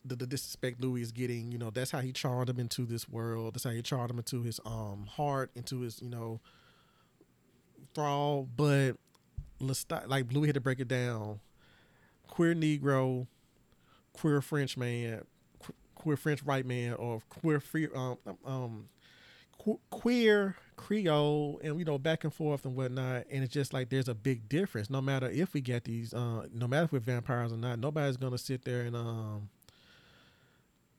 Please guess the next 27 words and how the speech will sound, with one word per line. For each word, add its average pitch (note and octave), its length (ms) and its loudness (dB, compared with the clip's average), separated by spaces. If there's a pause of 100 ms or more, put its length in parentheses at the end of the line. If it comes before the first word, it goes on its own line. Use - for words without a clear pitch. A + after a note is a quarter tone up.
(180)
they're C#3 140 0
not C3+ 160 2
gonna A#2+ 160 -2
care A3 260 -2
if E3 60 2
we're C3+ 120 2
vampires B2 560 -2
because, A#2+ 540 -4 (120)
um, A2+ 600 -4 (200)
they're A#2 160 -2
not D3 140 0
care D#3 160 2
if B2+ 80 0
I'm B2 80 -4
a, G#2+ 60 -6 (180)
I'm A#2+ 100 -6
a G#2 60 -6
vampire D3+ 480 -2
because A#2+ 320 -2
they B2+ 80 -4
still B2 280 -4
see B2+ 140 -4
that A#2 80 -4
I'm G#2+ 80 -6
a F#2 60 -6
black G#2+ 280 -4
man. B2 380 0